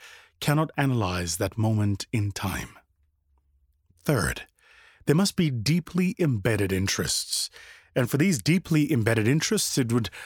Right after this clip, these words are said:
highlight what is an acrimonious relationship, if you will,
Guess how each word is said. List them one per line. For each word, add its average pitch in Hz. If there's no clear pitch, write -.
highlight 131
what 123
is 113
an 110
acrimonious 151
relationship, 120
if 117
you 110
will, 117